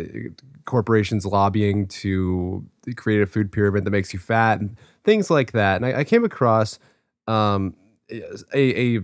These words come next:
possible huge revelation in the area of health and nutrition. Uh, let, let's intro it with this, uh, this clip here.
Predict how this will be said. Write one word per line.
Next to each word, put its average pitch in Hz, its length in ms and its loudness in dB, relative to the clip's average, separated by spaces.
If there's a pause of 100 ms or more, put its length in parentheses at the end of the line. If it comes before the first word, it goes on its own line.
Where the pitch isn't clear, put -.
(100)
possible 147 760 0 (260)
huge 165 800 -2
revelation 107 1000 0 (480)
in 98 480 -2
the 98 320 -4
area 90 560 -2
of 87 400 -6
health - 580 -8 (140)
and 85 400 -6
nutrition. 85 880 -8
Uh, 95 320 -6
let, 175 140 -2
let's 208 180 0
intro 160 320 2
it 101 140 0
with 92 240 -6
this, - 240 -10
uh, 82 180 -8
this 90 140 -14
clip 80 260 -12
here. - 400 -10